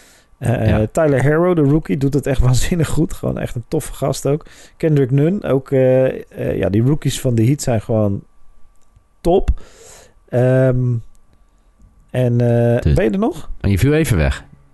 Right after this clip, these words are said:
Speaker 2: Ik denk dat de mensen thuis niet hebben gehoord wat je
Speaker 1: Ja,
Speaker 2: hebt gezegd.
Speaker 1: ik, ja, nou wel, want het is mijn eigen opname, dus die hoor
Speaker 2: Oh,
Speaker 1: je
Speaker 2: ja.
Speaker 1: sowieso gewoon.
Speaker 2: <laughs>
Speaker 1: De mensen
Speaker 2: Ik heb het
Speaker 1: thuis,
Speaker 2: niet gehoord.
Speaker 1: thuis denken, "Wat zitten die gasten te doen?" Want, eh, eh,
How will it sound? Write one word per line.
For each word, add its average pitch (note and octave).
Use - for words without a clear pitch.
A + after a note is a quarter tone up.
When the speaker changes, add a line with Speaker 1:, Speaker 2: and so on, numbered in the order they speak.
Speaker 2:
Ik G2+
denk C3
dat C3+
de B2+
mensen B2
thuis C3+
niet C3
hebben G#2+
gehoord G2+
wat F#2+
je F2
Speaker 1:
Ja, -
Speaker 2:
hebt -
gezegd. B2+
Speaker 1:
ik, -
ja, B2
nou A#2
wel, A2+
want A2+
het A2
is A2+
mijn A2
eigen A2
opname, E2
dus E2+
die F#2+
hoor -
Speaker 2:
Oh, A2+
Speaker 1:
je F#2
Speaker 2:
ja. C#2
Speaker 1:
sowieso E2
gewoon. -
Speaker 2:
<laughs> D3
Speaker 1:
De G#2+
mensen A#2
Speaker 2:
Ik A#2+
heb C3+
het C3+
Speaker 1:
thuis, C3
Speaker 2:
niet F#2+
gehoord. E2
Speaker 1:
thuis A#2+
denken, A#2+
"Wat A#2+
zitten D#3
die D3
gasten -
te C#3
doen?" C#3
Want, A#2+
eh, C#3
eh, B2+